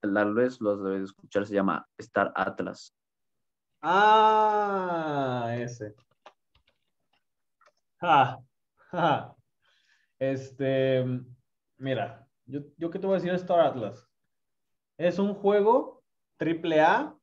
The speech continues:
Speaker 2: que no sabemos, la verdad, cuándo va a salir. Yo le veo futuro por el simple hecho de cómo va a funcionar.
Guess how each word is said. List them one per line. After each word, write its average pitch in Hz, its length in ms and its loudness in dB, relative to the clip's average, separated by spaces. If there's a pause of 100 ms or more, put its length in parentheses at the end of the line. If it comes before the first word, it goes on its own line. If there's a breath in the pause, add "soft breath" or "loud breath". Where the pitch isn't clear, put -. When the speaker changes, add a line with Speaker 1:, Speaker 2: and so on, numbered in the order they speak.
(520)
Speaker 2:
que 131 100 -8
no 139 100 -4
sabemos, 170 600 -4
la 113 220 -4
verdad, 143 500 2
cuándo 147 240 0
va 147 80 2
a - 20 2
salir. 135 400 -6 (1400)
Yo 117 320 -2
le 190 80 4
veo 208 200 4
futuro 170 420 -4
por 151 140 -2
el 131 140 0
simple 147 340 -4
hecho 165 180 -6
de 131 100 -4
cómo 139 200 -4
va 151 80 0
a 151 100 -8
funcionar. 113 640 -10